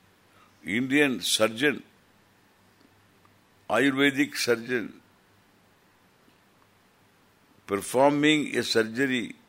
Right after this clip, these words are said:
painting is there. And all others, a few others are holding the man, the patient.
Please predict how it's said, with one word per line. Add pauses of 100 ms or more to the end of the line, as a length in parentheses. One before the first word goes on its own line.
(640)
painting
is
there. (3750)
And
all (120)
others, (2000)
a
few
others
are (160)
holding
the
man, (880)
the
patient.